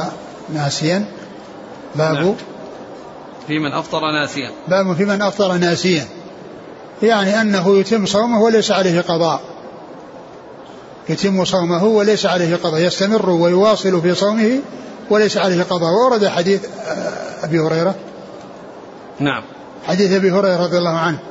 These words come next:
Speaker 1: أن النبي صلى الله عليه وسلم: "من أكل ناسيا فليتم صومه فإنما أطعمه الله وسقاه".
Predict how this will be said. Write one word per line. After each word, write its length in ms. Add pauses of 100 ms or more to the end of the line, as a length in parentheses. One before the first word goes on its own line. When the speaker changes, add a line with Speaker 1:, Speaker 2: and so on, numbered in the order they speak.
(440)
Speaker 1:
أن 140
النبي 220
صلى 160
الله 100
عليه 40
وسلم: 20
"من 60
أكل 380
ناسيا 480 (500)
فليتم 540
صومه 480
فإنما 540
أطعمه 360
الله 220
وسقاه". 540